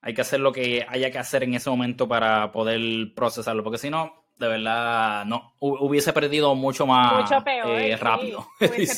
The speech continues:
Speaker 2: perdido
Speaker 1: seguro.
Speaker 2: más rápido. Él tenía que tratar de recuperarse
Speaker 1: Sí.
Speaker 2: lo más que podía para poder, entonces, tú sabes, seguir,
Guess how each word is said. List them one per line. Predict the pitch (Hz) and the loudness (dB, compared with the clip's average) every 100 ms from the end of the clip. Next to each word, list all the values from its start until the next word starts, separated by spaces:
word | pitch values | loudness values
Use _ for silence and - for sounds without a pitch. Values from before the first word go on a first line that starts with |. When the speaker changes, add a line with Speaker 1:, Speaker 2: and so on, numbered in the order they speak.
| 139 | 0
Speaker 2:
perdido | 120 104 | 0 -2
Speaker 1:
seguro. | |
Speaker 2:
más | 262 254 | -4 -8
rápido. | 214 226 220 | -10 -8 -10
Él | 214 | -10
tenía | 247 254 269 | -10 -10 -10
que | 294 | -8
tratar | 285 269 262 | -10 -10 -10
de | 262 | -10
recuperarse | 269 254 254 - - 104 | -10 -10 -6 0 2 0
Speaker 1:
Sí. | - | -2
Speaker 2:
lo | 247 220 | -8 -12
más | 202 | -16
que | 233 | -16
podía | 220 240 240 254 262 | -14 -12 -8 -6 -4
para | 240 208 | -4 -6
poder, | 202 190 185 | -6 -10 -10
entonces, | 185 196 - 233 220 - _ _ _ _ _ | -14 -16 -12 -10 -10 -14 _ _ _ _ _
tú | - | -10
sabes, | 269 240 208 190 185 _ - | 0 0 0 -2 -8 _ -10
seguir, | 233 208 196 | -8 -6 -8